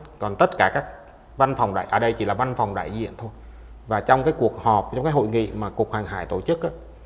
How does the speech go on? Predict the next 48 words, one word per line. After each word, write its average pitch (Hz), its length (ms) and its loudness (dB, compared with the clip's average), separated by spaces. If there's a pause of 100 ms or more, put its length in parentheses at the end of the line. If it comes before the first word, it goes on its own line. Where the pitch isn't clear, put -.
(580)
anh 123 160 0
Giang 127 260 8
là 107 60 0
cục - 240 -4
phó 120 300 6
đã 139 80 2
ngồi 101 360 0 (580)
đối 180 220 10
thoại 113 320 4
trực - 120 8 (120)
tiếp 190 220 8
với 185 140 0
các 180 140 0
hãng 101 200 -2
tàu 101 240 6
để 90 100 -2
giải 98 320 0
thích - 240 0
vì 117 260 2
sao 135 320 2
giá 135 180 -2
tăng, 151 220 -2 (640)
thì 98 160 -6
cơ 131 280 6
bản 98 200 0
cũng 107 160 -2
không 131 60 -2
ai 117 100 -2
giải 90 100 -6
thích 143 180 -10
được. - 180 -8 (580)
Lòng 101 300 4
vòng 101 240 6
thì 98 80 -2
cũng 98 160 -6
chỉ 98 140 -8
nói 107 240 -2
là 110 240 0 (460)
cái 143 120 2
này 120 140 4
là 92 100 0
giá 107 240 2
do 170 200 2
công 123 140 -2
ty 123 140 -4
mẹ 107 240 -4
ban 110 220 -6
hành. 98 140 -10